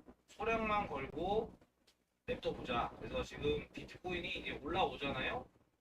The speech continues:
흡성대 뽑으면서 올라오잖아요. 만약에, 음, 한 번 정도는 올라와 줄 거예요. 한 번 정도는, 한 번 정도는, 한 번이나 두 번 정도,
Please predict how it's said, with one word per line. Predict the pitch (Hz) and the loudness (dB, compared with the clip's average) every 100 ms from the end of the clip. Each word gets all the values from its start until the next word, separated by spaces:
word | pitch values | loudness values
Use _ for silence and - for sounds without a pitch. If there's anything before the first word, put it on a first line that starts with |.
| _ _ _ _ _ | _ _ _ _ _
흡성대 | 220 254 247 220 | -2 2 4 2
뽑으면서 | 208 196 - 175 160 | -2 -8 -6 -6 -4
올라오잖아요. | 147 143 - - - 131 - - - - | -4 0 2 0 -2 -2 -2 -4 -6 -4
만약에, | - - - - - - - | -4 -2 -2 -2 -4 -10 -16
음, | - - - _ _ _ _ - - - _ _ _ _ _ - | -16 -18 -20 _ _ _ _ -20 -20 -20 _ _ _ _ _ -2
한 | - | 2
번 | 285 277 | 4 4
정도는 | 254 240 240 147 | 4 2 2 0
올라와 | 147 160 151 | 2 4 2
줄 | - | 0
거예요. | - - | -4 -2
한 | - | -4
번 | 190 185 | -6 -6
정도는, | 247 - - - - 214 - _ _ | -6 -10 -12 -10 -8 -8 -10 _ _
한 | - - | -8 -4
번 | 185 | -2
정도는, | - - 160 190 | -2 -4 -4 0
한 | 214 214 - - _ _ _ _ _ _ - _ _ _ _ _ _ _ _ _ _ | 0 0 -4 -16 _ _ _ _ _ _ -20 _ _ _ _ _ _ _ _ _ _
번이나 | 226 220 208 | 4 4 4
두 | - - - | -2 -4 0
번 | 214 208 | 2 2
정도, | 196 - 151 127 117 - | -4 -4 -2 -2 -4 -6